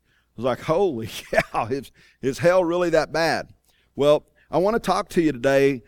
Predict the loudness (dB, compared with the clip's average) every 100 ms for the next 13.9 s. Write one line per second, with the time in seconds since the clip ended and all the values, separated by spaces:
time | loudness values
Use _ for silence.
0 | _ _ -4 2 2 2 2 2 2 0
1 | 0 -4 -2 -2 0 -4 2 2 2 0
2 | -2 0 0 0 -4 -4 -2 0 0 0
3 | 0 0 -2 -2 0 0 0 -4 -4 -2
4 | -4 -2 0 0 0 0 0 -2 -4 -4
5 | -6 -2 -2 0 -2 0 0 0 -2 -8
6 | -8 -20 _ -2 -2 2 2 2 0 0
7 | -2 -4 -2 0 0 -2 0 2 2 -2
8 | -20 _ 0 2 0 -2 0 4 4 2
9 | 0 0 0 -2 -2 -6 -10 _ _ _
10 | -6 -2 0 2 0 0 -2 -2 -4 -2
11 | -2 -2 -2 -2 -4 -4 0 4 4 2
12 | -2 -2 -4 -6 -4 -4 -2 -2 0 0
13 | 0 -2 -10 -20 _ 0 2 2